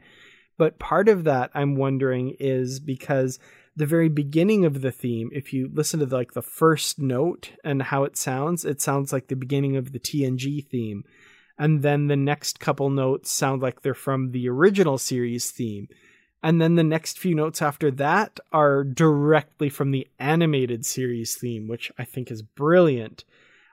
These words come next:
Uh, so maybe it's when I'm trying to remember the music, my brain just kind of shifts into those themes and I can't,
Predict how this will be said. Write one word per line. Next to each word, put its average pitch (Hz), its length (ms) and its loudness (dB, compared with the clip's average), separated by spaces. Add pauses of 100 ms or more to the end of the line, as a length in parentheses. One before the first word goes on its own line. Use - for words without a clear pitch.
Uh, 135 200 -4
so - 200 2
maybe 214 380 4
it's 180 180 2
when 160 120 2
I'm 147 120 0
trying 156 260 0
to 147 60 4
remember 143 360 2
the 135 120 -2
music, 143 340 -2
my 127 120 -2
brain 135 260 0
just 127 180 -8
kind 131 180 -4
of 117 100 -6
shifts 147 420 -2
into 123 200 -4
those 123 320 -2
themes 113 360 -8
and 117 80 -8
I 104 80 -10
can't, 120 340 -8